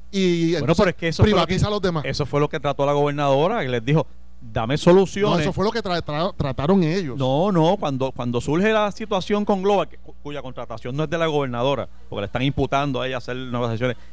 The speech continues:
Speaker 2: Global no llega por la gobernadora, es una contratación que está ahí, la A P P está. Y
Speaker 1: Llega antes, antes que la gobernadora.
Speaker 2: Antes que ella, exacto. Y entonces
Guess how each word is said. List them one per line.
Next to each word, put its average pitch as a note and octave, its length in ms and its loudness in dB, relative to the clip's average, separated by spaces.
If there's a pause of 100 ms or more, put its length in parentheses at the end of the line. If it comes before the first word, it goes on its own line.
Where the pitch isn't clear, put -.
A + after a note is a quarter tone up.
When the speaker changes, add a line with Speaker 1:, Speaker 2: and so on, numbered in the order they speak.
(340)
Speaker 2:
Global C3+ 300 4
no D#3 140 2
llega D3+ 300 0
por C3 140 0
la A#2+ 80 0
gobernadora, G#2 560 -2
es F#2 60 -6
una G#2+ 120 -4
contratación C3+ 460 -2
que D3 60 -2
está D#3 180 2
ahí, F3 160 2
la B2 160 0
A G#2 60 -2
P A2+ 100 -6
P C3+ 240 -4
está. B2+ 240 -6 (800)
Y D3+ 440 2
Speaker 1:
Llega E3 240 0
antes, E3+ 220 -2 (100)
antes F3+ 260 -2
que - 140 -8
la C#3+ 60 -2
gobernadora. C#3 220 2
Speaker 2:
Antes D#3 200 0
que C3 160 -2
ella, F2 120 -4
exacto. F#2+ 380 -6 (440)
Y D3+ 100 0
entonces A#2+ 480 0